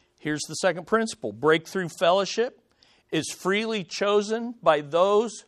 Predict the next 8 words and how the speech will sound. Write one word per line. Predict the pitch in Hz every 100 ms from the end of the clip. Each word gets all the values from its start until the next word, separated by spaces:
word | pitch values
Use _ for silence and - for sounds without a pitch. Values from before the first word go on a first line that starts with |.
| _ _
who | 175
are | 160
beloved. | 143 147 147 165 170 123 98 _ _ _ _ _ _ _ _ _ _ - 123
Beloved. | 123 175 175 180 143 95 _ _ _ _ _ _ _ _ _ _ _ _ _
Not | 120 175 262
just | 285 294 269
loved, | 226 214 120 135 - - _ _ _ _ _ 131 123 107
beloved. | 196 208 202 190 139 101 -